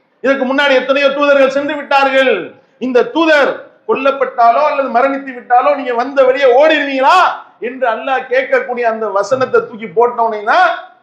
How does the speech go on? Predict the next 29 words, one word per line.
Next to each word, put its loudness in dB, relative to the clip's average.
கையில -4
உள்ள -2
வாளை 2
தூக்கி -8
கீழே -2
போட்டாங்க -2
உமர் 0
ரலியல்லாஹு 2
அவர்கள். -2
ஆயிஷா -2
ரலியல்லாஹு 0
சொல்றாங்க, 0
"அந்த 0
வசனம் -2
என்னமோ -2
அப்ப 0
இறங்குன 0
மாதிரி -2
நாங்க -4
திரும்ப -4
திரும்ப -2
திரும்ப -2
திரும்ப -2
அந்த 0
வசனத்தையே 2
ஓதிட்டு 0
இருந்தோம்னு -4
சொன்னாங்களே." -2
தெரியலைல -2